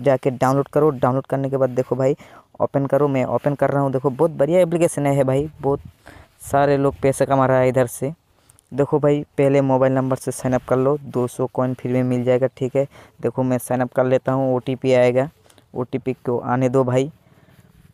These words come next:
और please भाई, channel को subscribe कर लो और like कर दो भाई। ठीक है भाई,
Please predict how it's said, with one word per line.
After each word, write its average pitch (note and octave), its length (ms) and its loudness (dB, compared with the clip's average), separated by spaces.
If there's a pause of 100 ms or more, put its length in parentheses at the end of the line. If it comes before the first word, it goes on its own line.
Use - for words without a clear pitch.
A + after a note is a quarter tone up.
(280)
और A#2+ 80 -8
please C#3 300 -2
भाई, C3+ 160 2
channel C3+ 260 -2
को C3 140 -2
subscribe C3 480 -2
कर C3+ 180 0
लो C3+ 140 4
और B2+ 120 4
like B2 340 0
कर C3 100 2
दो C3 140 0
भाई। B2+ 260 0 (340)
ठीक C3+ 200 -4
है C#3+ 80 4
भाई, C#3 280 2